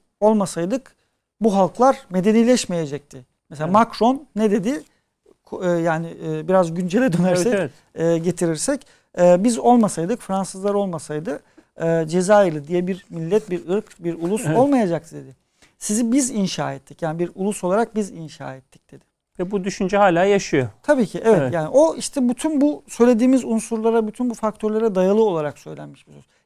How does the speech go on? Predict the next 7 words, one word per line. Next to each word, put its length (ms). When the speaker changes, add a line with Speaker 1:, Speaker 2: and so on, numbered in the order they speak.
Speaker 1:
Kendi 280
tasavvuru 580
içerisinde 680
anlamlı 440
olabilir. 460
Yani 200
kendi 440